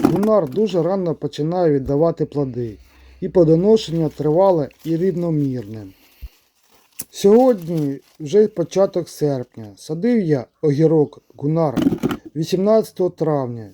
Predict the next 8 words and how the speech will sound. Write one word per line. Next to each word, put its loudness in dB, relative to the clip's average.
після -4
того, 4
як 4
висадив 0
розсаду 2
томатів -4
з -20
теплиці -6